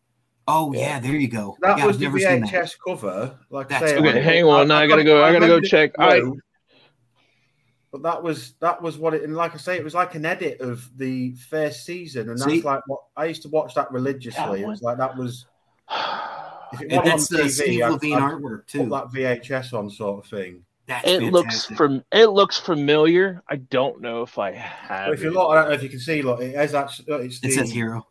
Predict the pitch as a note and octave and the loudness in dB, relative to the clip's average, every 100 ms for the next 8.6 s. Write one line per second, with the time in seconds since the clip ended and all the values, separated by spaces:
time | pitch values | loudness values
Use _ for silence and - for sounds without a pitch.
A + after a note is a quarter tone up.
0 | _ _ C#3 C#3 A#2+ A2 A#2+ B2 A2+ G#2 | _ _ -6 -2 -2 -4 -4 -2 -2 -6
1 | - _ B2 D3+ D3+ - - B1+ - - | -14 _ -2 -2 2 4 4 4 2 -2
2 | D3+ - C#3 - C3 C3+ B2+ D3 D3 C3 | -6 -6 -12 -12 -10 -8 -6 -6 -6 -8
3 | A2+ G2+ F#2 _ _ _ - - C#3 F#3 | -10 -10 -10 _ _ _ -20 -4 2 4
4 | A#3+ F#3 F3 G3 F3 C3+ B2 B2+ A#2 A2 | 4 0 -4 -2 0 -2 0 -2 -2 -6
5 | - B2+ B2 - A#2+ A2+ A2+ A#2 A2 C#3+ | -6 -6 -6 -6 -4 -4 -6 -12 -14 -6
6 | E3+ D#3+ - D3+ C3 C#3+ C3 A#2+ C3 B2+ | -4 -2 -2 -2 -2 -2 -4 0 -2 -2
7 | - A2+ A2+ G#2+ G#2 - A#2+ G#2+ - C#3+ | -8 -10 -6 -6 -6 -4 -4 -4 -2 -2
8 | A#2+ G2 F2+ F2 D#2+ | -2 -6 -10 -14 -20